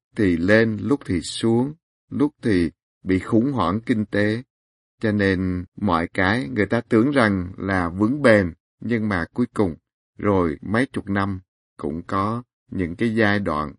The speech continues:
như là sóng thủy triều, lên lên xuống xuống. Nó không có giữ vững mãi. Vì vậy mà có biết bao nhiêu người trở nên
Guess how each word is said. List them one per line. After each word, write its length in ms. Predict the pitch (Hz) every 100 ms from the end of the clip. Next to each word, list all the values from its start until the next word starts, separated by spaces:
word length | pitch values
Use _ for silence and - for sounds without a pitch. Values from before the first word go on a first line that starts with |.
| -
như 340 | 101 101 98
là 240 | 92 80 69
sóng 420 | - 113 107 131 -
thủy 180 | 95 98
triều, 300 | - 95 78 67 _ _ _ _
lên 220 | 104 104
lên 240 | 101 101
xuống 220 | 92 110 110
xuống. 320 | - 107 117 - _ _ _ -
Nó 120 | 120
không 280 | 127 123 107
có 360 | - 90 101 120 _ _
giữ 320 | - 110 107 139
vững 280 | 117 123
mãi. 340 | 139 82 90 131 _ _ _ _ _
Vì 180 | - 104
vậy 260 | 92 85
mà 200 | 107 92 107
có 140 | -
biết 260 | 131 151 -
bao 180 | 123 123
nhiêu 220 | 120 120
người 420 | 110 95 90 80 - _ _ _ _ _ -
trở 200 | 90 98
nên 340 | 117 113 110